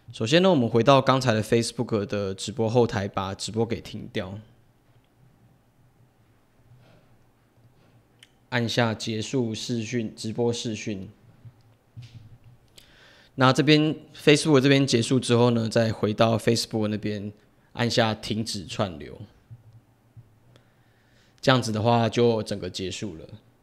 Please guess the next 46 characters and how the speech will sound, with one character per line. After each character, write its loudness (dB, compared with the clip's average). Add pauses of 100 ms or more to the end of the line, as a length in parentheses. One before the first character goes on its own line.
那 -2
如 0
果 2
你 0
不 -4
希 -2
望 2
留 -2
下 0
你 -6
的 -6
直 -10
播 -4
存 -6
档 -10
的 -12
话， -8
你 -8
也 -6
可 -6
以 -4
在 -8
这 -12
边 -10
像 -4
删 -4
除 -8
贴 -2
文 -6
一 -12
样， -8 (460)
把， -8 (480)
呃， -16
你 -10
的 -6
之 -8
前 -4
的 -6
直 -10
播 -8
移 -12
到 -8
垃 -8
圾 -10
桶。 -20 (4000)
OK， -2